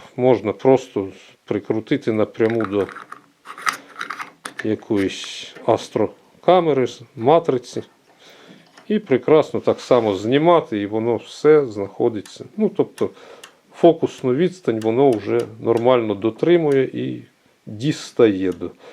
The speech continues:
до фокальної площини і передає нормально на матрицю все це діло. От така от історія про лайфхаки. Тому, якщо у когось є така проблема, ось вам її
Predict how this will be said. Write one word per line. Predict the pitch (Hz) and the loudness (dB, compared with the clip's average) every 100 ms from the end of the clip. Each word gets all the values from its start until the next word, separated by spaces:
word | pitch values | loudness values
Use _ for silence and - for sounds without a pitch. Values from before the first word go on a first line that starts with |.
| - _ | -20 _
до | - | -10
фокальної | 101 - - 117 107 101 | -4 -4 2 4 4 0
площини | 98 - 110 - - 180 240 | -8 -4 -4 -4 -2 0 2
і | 220 139 | 0 -4
передає | - 113 110 127 165 | -2 -2 0 2 2
нормально | 113 104 98 120 107 92 | 0 -2 2 2 2 -4
на | 92 | -6
матрицю | 90 98 - 87 - - | -4 -6 -6 -14 -18 -20
все | - - | -16 -12
це | - - | -12 -12
діло. | 82 80 78 - - - - - - - - - - _ _ | -16 -16 -18 -20 -20 -20 -20 -20 -20 -20 -20 -20 -20 _ _
От | 196 220 | 0 2
така | 233 220 180 | 2 4 6
от | 190 196 - - - - | 6 4 -2 -16 -18 -6
історія | 165 156 - - 160 165 | -6 -6 -8 2 4 6
про | 165 139 139 | 2 0 0
лайфхаки. | 139 143 135 - 120 107 - | 2 0 -2 0 2 2 -2
Тому, | - 127 147 | -4 -2 2
якщо | 170 165 - 190 | 2 2 2 2
у | 185 | 2
когось | 185 190 170 165 | 4 4 4 -2
є | 160 190 | 0 2
така | 180 160 180 | 2 4 6
проблема, | 180 175 147 143 165 214 208 208 _ _ _ _ - _ _ - - - _ _ _ _ _ _ _ _ _ _ _ _ _ - - - | 4 4 2 4 4 4 0 -8 _ _ _ _ -20 _ _ -20 -20 -20 _ _ _ _ _ _ _ _ _ _ _ _ _ -20 -20 -2
ось | 147 185 - | 4 4 2
вам | 131 151 | 0 0
її | 165 123 139 156 | 0 -4 -6 -8